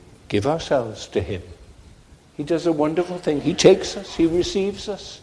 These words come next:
he doesn't shun us. He doesn't, when we knock on the door, he doesn't open the door a crack and, and look through the door and say, "What do you want?"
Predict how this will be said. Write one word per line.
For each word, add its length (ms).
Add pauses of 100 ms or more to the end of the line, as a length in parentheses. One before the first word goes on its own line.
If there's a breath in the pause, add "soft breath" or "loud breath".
he 80
doesn't 360
shun 300
us. 360 (460 loud breath)
He 100
doesn't, 360 (240 loud breath)
when 180
we 100
knock 300
on 100
the 100
door, 220
he 60
doesn't 280
open 320
the 80
door 320
a 40
crack 520
and, 260
and 220
look 160
through 280
the 120
door 480
and 160
say, 220
"What 240
do 80
you 60
want?" 400